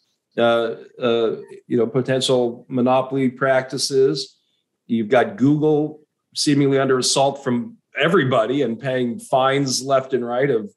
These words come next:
hundreds of millions and billions of dollars. So all over the world, governments are, are battling, uh, to regulate, uh, technology for the benefit of their people and to make sure laws are being enforced. And that's the same thing that's happening in China. But China has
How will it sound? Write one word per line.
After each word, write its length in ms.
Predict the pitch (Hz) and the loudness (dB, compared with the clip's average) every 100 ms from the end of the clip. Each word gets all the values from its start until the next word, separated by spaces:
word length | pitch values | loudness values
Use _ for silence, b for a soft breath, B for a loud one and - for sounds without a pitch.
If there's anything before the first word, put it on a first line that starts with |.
| - | -12
hundreds 400 | 139 131 131 127 | -4 -2 0 -2
of 100 | 117 | -2
millions 440 | 123 123 131 120 | 0 2 2 0
and 180 | 113 107 | -2 -2
billions 400 | 127 120 120 110 | 0 0 0 -4
of 120 | 110 | -6
dollars. 460 | 117 110 120 120 - | 0 2 2 0 0
So 360 | 139 123 127 B B B B _ - | 2 0 -2 B B B B _ 0
all 220 | 170 233 | 4 4
over 200 | 247 208 | 4 4
the 100 | 185 | 4
world, 300 | 175 180 156 | 4 2 0
governments 520 | 165 151 156 147 139 | -2 -2 -2 -4 0
are, 220 | 143 131 139 | 2 2 2
are 160 | 131 | 0
battling, 640 | 120 143 139 139 135 131 - _ _ _ _ _ | 2 2 2 0 -2 -4 -8 _ _ _ _ _
uh, 100 | 120 | 0
to 200 | 117 - | 2 4
regulate, 800 | 131 147 185 180 143 131 135 - _ _ | 4 4 2 2 2 2 0 -4 _ _
uh, 140 | - 127 | -2 -2
technology 640 | - 139 139 127 127 139 | 0 -2 2 0 2 0
for 120 | 151 | -2
the 240 | 139 120 - - | -2 -4 -6 -14
benefit 560 | 123 135 135 - 131 117 | 0 2 2 2 0 2
of 240 | 135 117 | -2 0
their 160 | 120 110 | 0 0
people 500 | - 170 170 143 131 | 0 0 2 2 2
and 180 | 120 120 | 2 0
to 80 | |
make 200 | 123 127 | -2 -2
sure 160 | 123 131 | 0 -2
laws 380 | 117 131 156 165 | 2 2 2 0
are 80 | 143 | -2
being 220 | 135 123 | -2 -2
enforced. 520 | 120 - 113 131 135 | -6 -4 0 0 0
And 100 | 151 | 0
that's 200 | 185 185 | 0 -2
the 80 | 214 | -2
same 260 | - 226 | -2 -2
thing 160 | 233 233 | -2 -2
that's 160 | 220 202 | -2 0
happening 380 | 202 202 202 | -2 0 0
in 80 | 170 | 0
China. 340 | 151 196 247 190 | 0 -2 0 2
But 160 | 156 | 0
China 340 | 156 170 190 170 | -2 -2 0 0
has 460 | 165 165 156 - | 0 0 -2 -8